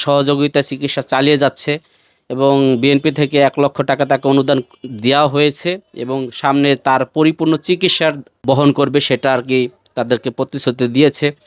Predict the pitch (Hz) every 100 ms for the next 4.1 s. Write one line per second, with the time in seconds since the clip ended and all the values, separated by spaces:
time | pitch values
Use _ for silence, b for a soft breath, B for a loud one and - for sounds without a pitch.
0 | b b b - 143 175 151 156 - 175
1 | 175 175 143 - 170 160 - 160 151 151
2 | 147 - 160 160 151 147 135 - 123 120
3 | 143 147 143 b b b - 110 151 147